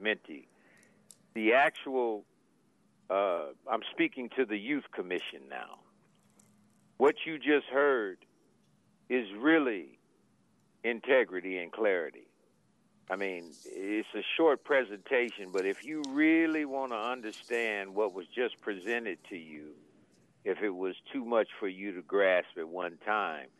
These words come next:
then reach out to Minty, because she is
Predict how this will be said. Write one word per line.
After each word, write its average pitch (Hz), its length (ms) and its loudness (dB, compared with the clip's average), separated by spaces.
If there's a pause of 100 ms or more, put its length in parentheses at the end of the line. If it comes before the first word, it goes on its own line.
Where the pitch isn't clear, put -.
(460)
then 110 180 0
reach 131 360 0
out 113 280 2
to 92 80 -10
Minty, 85 440 -10
because 87 460 0 (160)
she 131 280 -4
is 107 380 2